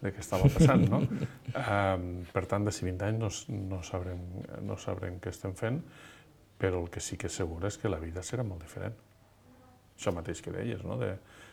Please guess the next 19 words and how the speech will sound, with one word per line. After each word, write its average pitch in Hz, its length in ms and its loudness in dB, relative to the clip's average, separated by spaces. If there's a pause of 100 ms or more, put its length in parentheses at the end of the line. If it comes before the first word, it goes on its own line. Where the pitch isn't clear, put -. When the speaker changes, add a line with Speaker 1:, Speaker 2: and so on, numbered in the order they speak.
(200)
Speaker 1:
retornar 92 720 0
la 90 160 0
manufacturació 90 1400 -2 (540)
a 104 100 4
les 90 180 -2
ciutats 92 500 0
que - 200 -2
la 90 100 4
van 90 140 0
expulsar 90 500 0
fa 90 200 2 (880)
cinquanta 92 420 2
anys, - 280 -2 (580)
home, 101 160 -4
és 127 100 -6
un 104 140 -6
canvi 87 320 -4
social 92 420 -6
impressionant, 123 540 -4